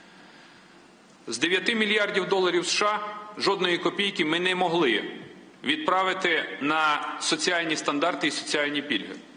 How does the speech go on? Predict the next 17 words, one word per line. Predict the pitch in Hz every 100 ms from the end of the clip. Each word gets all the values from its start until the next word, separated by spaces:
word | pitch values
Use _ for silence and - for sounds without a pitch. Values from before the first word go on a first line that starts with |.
| - - - - -
Такі | 151 196
умови | 180 170 156 190 170
і |
такі | 151 147 160
вимоги. | 151 120 95 95 - - - - - - - - - - - - - - - - - - - -
При | 180
цьому | 185 185 127 98 76 73 - - - - - - - - -
зовнішніх | 190 214 220 202 214 185 156
боргів | 185 135 107 98 - - - - -
Україна | 147 175 180 170 147
виплатила | 135 180 196 147 - 110 101 92
в | 117 127
минулому | 170 175 147 127 131
році | 165 180 - 101 - -
чотирнадцять | - 156 170 147 156 175 175 196 - -
мільярдів | 147 131 135 143 135 147 139 - 120
доларів. | 113 98 90